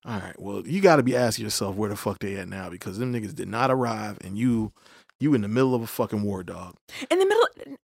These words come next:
Speaker 2: in the middle of nowhere. Where did he
Speaker 1: Yeah.
Speaker 2: get out at? 'Cause
Speaker 1: It
Speaker 2: that doesn't seem very safe.
Speaker 1: Yeah. Like, is that where Franklin lives?
Speaker 2: It looks like a trap house. I hope not.
Speaker 1: That's what I'm saying, dog. Like, that,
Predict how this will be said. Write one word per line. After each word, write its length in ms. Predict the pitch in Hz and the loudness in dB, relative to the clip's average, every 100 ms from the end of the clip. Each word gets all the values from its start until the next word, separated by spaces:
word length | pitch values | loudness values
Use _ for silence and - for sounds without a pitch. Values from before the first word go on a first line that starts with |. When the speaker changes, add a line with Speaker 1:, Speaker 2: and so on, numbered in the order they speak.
| - | -8
Speaker 2:
in 120 | 330 | -4
the 80 | 311 | -2
middle 200 | 330 339 | -2 -2
of 100 | 285 | -2
nowhere. 500 | 262 311 240 - - _ - _ _ - | -2 -2 -2 -4 -10 _ -20 _ _ -8
Where 260 | 233 440 539 | 4 8 8
did 120 | 440 | 6
he 120 | 294 | 6
Speaker 1:
Yeah. 40 | 285 | 4
Speaker 2:
get 140 | 370 | 4
out 180 | 403 523 | 4 0
at? 320 | 262 - - _ - - | 0 -8 -20 _ -12 0
'Cause 120 | 330 | 2
Speaker 1:
It 20 | |
Speaker 2:
that 160 | 349 - | 2 0
doesn't 220 | 359 339 | -2 0
seem 240 | 269 269 | 0 2
very 200 | 240 240 | 2 0
safe. 360 | 220 285 233 - - | -2 -4 -6 -12 -10
Speaker 1:
Yeah. 380 | 107 101 87 - - | -6 -4 -6 -14 -2
Like, 300 | 131 160 160 | 2 6 6
is 120 | 147 | 8
that 120 | 202 208 | 8 8
where 120 | 139 | 8
Franklin 440 | 185 190 131 107 | 6 2 0 0
lives? 600 | 113 202 285 285 - - _ _ _ _ _ - | 4 4 4 0 -6 -12 _ _ _ _ _ -10
Speaker 2:
It 120 | 311 - | -10 -8
looks 180 | 269 - | -10 -6
like 140 | 277 233 | -6 -6
a 80 | |
trap 360 | 214 - 247 - | -6 -6 -6 -6
house. 260 | 285 220 - | -6 -4 -4
I 80 | 254 | -6
hope 280 | 247 277 - | -4 -8 -6
not. 260 | 339 302 - - | -6 -6 -8 -4
Speaker 1:
That's 140 | 196 | -2
what 80 | 190 | 2
I'm 140 | 156 120 | 2 2
saying, 480 | - 202 233 175 | 0 2 4 2
dog. 260 | 139 151 156 | 4 4 4
Like, 280 | 139 127 123 | 4 4 4
that, 240 | 147 175 | 0 -2